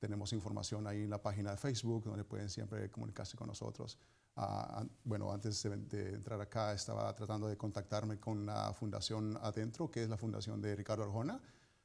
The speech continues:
Ah, él está ahora, eh, viendo cómo, eh, reconstruir estas comunidades, ¿no? Recu-, re-,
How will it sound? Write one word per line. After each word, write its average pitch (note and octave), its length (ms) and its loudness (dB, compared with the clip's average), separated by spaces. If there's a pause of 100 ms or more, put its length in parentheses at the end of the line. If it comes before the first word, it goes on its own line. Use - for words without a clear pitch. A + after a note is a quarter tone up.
(120)
Ah, G#2 320 4
él A2 200 2
está G#2+ 420 4
ahora, G#2+ 500 4
eh, G2+ 260 2
viendo G#2+ 340 0
cómo, A2+ 560 2
eh, G2+ 360 0
reconstruir A2 760 2
estas A2 340 0
comunidades, G2+ 480 0
¿no? G#2+ 160 2
Recu-, G#2 340 -4
re-, G#2+ 240 0